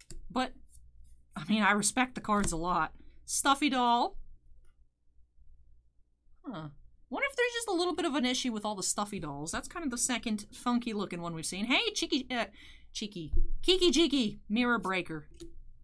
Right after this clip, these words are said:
Ever since box number two started, my pronunciation skills have gone super downhill. I don't know what it is. My mind is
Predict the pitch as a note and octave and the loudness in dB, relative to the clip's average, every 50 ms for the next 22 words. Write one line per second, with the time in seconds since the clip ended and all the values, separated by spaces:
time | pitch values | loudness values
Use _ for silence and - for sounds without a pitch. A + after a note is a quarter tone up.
0 | - - - E4 G4 A#4+ A#4+ - - - - - E4+ F4 G4+ - - G4 F#4 F#4 | -2 2 4 6 6 6 4 2 0 2 6 10 12 12 10 10 6 -2 -2 0
1 | F4+ - E4+ F#4 F4+ - - E4+ E4+ F4+ F#4 F4 E4 C#4 C4 - B3 C4+ C#4+ D4+ | 2 2 2 2 2 4 4 6 6 4 4 2 0 0 0 0 2 2 2 2
2 | C#4+ D4 C#4+ C#4 C#4 - - - - C4+ C4 C4 A#3 B3 F#3 G#3+ A3 A3 A3 G#3+ | 2 0 0 0 0 -2 0 2 2 4 4 2 0 0 0 2 4 4 4 2
3 | G#3+ - - - - E4 F#4+ F#4+ - A3+ G3 F3 E3 E3+ E3 E3 D#3+ D#3+ A3+ - | 2 -2 -2 0 2 2 2 2 0 -2 0 0 0 -2 -2 -4 -6 -8 -10 -12
4 | - - - - - - - - - - - _ _ - - - - - - - | -12 -12 -12 -10 -10 -12 -14 -14 -18 -20 -20 _ _ -20 -20 -20 -20 -20 -20 -20
5 | - - - - - _ _ - - G#3+ A#3+ B3+ C4+ C4 C4 B3+ C4+ C4 C4 F#3+ | -20 -20 -20 -20 -20 _ _ -10 -4 -2 0 2 2 2 2 0 0 0 0 0
6 | - - - - - - - - - - - - - - - - - - - G#3+ | 0 0 -2 -4 -6 -8 -6 -6 -6 -6 -6 -8 -12 -12 -8 -6 -4 -2 0 2
7 | A3+ A#3+ B3+ B3 B3+ C#4 C#4+ D4+ F4 F4+ F#4 F4+ F4 - C#4+ C#4+ B3+ A3 - - | 4 6 8 8 8 8 8 6 2 0 -2 -4 0 2 2 2 4 4 2 2
8 | - | 0